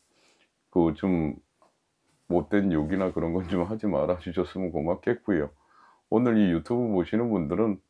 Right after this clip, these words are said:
또 개인적으로 또 연락이나 문자나 전화 주셔서 어떻게 되겠냐고 묻지 말아 주세요.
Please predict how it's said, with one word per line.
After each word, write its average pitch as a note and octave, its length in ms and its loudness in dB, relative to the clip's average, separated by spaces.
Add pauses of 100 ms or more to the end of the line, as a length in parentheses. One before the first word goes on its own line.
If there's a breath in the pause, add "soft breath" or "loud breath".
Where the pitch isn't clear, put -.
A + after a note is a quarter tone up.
또 A2+ 140 -2
개인적으로 G2+ 640 0
또 F2+ 240 2
연락이나 F2+ 500 0
문자나 E2 540 -2
전화 D#2 300 -2
주셔서 E2 560 -2 (280 soft breath)
어떻게 A#2 380 0
되겠냐고 F2 520 -2
묻지 F2 360 -4
말아 D#2 320 2
주세요. C#2+ 400 -6